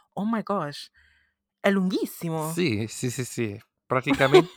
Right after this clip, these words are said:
Speaker 1: <laughs>
Speaker 2: tutto l'inverno, tutto proprio.
Speaker 1: Sì, e ti accorgi solamente quando lo, cioè, <laughs> quando lo stai dicendo.
Speaker 2: Oddio.
Speaker 1: Oh mio Dio.
Speaker 2: Per
Speaker 1: Sì, è stato lunghissimo, pessimo <laughs> proprio.
Speaker 2: per questo ce l'aveva, ce l'avevamo fino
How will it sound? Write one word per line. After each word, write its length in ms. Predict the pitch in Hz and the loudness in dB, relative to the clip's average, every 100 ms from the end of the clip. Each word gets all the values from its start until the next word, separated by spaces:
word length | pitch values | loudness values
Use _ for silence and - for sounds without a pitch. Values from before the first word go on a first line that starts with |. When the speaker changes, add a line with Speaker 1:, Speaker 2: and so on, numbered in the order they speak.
| 359 | -2
Speaker 1:
<laughs> 140 | - | 0
Speaker 2:
tutto 300 | - 202 - | -4 2 6
l'inverno, 680 | 196 185 180 139 101 104 104 | 6 6 2 2 0 -4 -6
tutto 460 | - 123 - - 101 | -6 -8 -6 -10 -8
proprio. 360 | 104 92 - 101 | -8 -10 -4 0
Speaker 1:
Sì, 260 | 415 269 185 _ _ _ _ _ _ - | 2 0 -4 _ _ _ _ _ _ -6
e 120 | 240 | -4
ti 80 | 269 | -2
accorgi 400 | 269 320 339 339 | 0 0 0 -2
solamente 420 | 262 220 269 277 | 0 0 0 -2
quando 260 | - 180 180 | -4 -2 -2
lo, 200 | 175 - | -2 -4
cioè, 360 | 185 156 151 | -4 -2 -2
<laughs> 40 | - | -2
quando 320 | 208 214 220 - | 2 2 2 4
lo 100 | 277 | 2
stai 300 | - 208 190 | 4 2 2
dicendo. 840 | 175 202 - 247 220 170 160 - | -4 -2 4 4 2 -6 -6 -6
Speaker 2:
Oddio. 560 | 104 107 - - 110 107 | -12 -16 -20 -18 -12 -10
Speaker 1:
Oh 20 | |
mio 340 | 247 254 208 196 | -6 -4 -6 -8
Dio. 500 | - 220 175 151 156 _ _ - _ _ | -12 -8 -6 -8 -10 _ _ -20 _ _
Speaker 2:
Per 140 | - - | -14 -8
Speaker 1:
Sì, 100 | 170 | -6
è 80 | 156 | -4
stato 240 | 185 190 | -6 -6
lunghissimo, 640 | 175 165 175 190 - 180 | -8 -6 -6 -8 -4 -6
pessimo 580 | 147 160 156 - 160 151 | -4 -6 -6 -8 -8 -4
<laughs> 0 | |
proprio. 300 | 147 160 - - 311 - - | -2 0 0 2 2 2 -4
Speaker 2:
per 160 | 359 131 | -2 -2
questo 400 | - 139 - 123 | -2 -2 -2 -8
ce 160 | - 117 | -2 2
l'aveva, 460 | 110 110 113 113 | 2 0 -2 -4
ce 140 | - 120 | -4 0
l'avevamo 460 | 113 110 113 113 | 0 0 -2 -4
fino 560 | - 117 110 107 104 | -4 -4 0 0 0